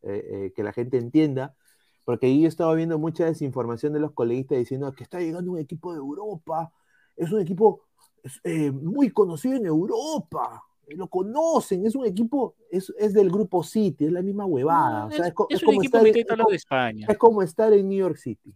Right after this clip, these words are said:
Speaker 1: o sea, prácticamente.
Speaker 2: Escúchame, y si Gallese se va al Girona, ¿te parece buen-,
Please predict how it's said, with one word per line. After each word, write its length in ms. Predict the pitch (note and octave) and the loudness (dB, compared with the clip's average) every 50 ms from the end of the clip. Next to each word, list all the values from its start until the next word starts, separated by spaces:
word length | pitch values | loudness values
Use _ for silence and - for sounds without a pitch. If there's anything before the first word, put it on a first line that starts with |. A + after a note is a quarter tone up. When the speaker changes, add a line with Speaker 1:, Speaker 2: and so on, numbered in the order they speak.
| _ | _
Speaker 1:
o 40 | _ | _
sea, 200 | _ - C#3+ C#3 C3 | _ -8 -6 -6 -4
prácticamente. 480 | D3+ F3 F3+ A3 - - - A#3+ - G3+ | -2 0 2 2 2 2 2 0 0 0
Speaker 2:
Escúchame, 320 | - C#3+ B2+ A2+ - - _ _ _ _ _ _ | 0 0 -4 -4 -6 -12 _ _ _ _ _ _
y 100 | - - | -4 -2
si 140 | D3 - E3+ | 0 0 2
Gallese 460 | D#3+ E3 E3 F#3+ A3 A#3 - - A3 | 2 2 4 4 4 2 2 2 -2
se 140 | - - F3 | -2 -2 -2
va 120 | E3+ F#3+ G3+ | 0 2 0
al 60 | G3 | 0
Girona, 500 | - G3+ F#3 F#3 G3 G#3 G3+ G3+ F#3 _ _ - | 0 -2 -2 -2 -4 -4 -6 -10 -12 _ _ -6
¿te 100 | - D3+ | -6 -2
parece 320 | - E3 F#3 F3+ - G#3 | -2 -2 -2 -2 -4 -6
buen-, 240 | F#3 F#3 G#3+ C#4+ E4+ | -6 -6 -8 -8 -10